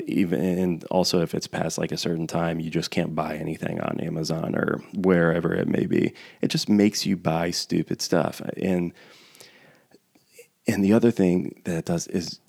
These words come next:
you will save a ton of money. I mean, when I think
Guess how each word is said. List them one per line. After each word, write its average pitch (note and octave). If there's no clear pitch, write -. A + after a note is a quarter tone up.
you F#2
will G2+
save G2
a F#2+
ton G2
of G2
money. F2+
I G2
mean, F#2
when F#2+
I G2
think F2+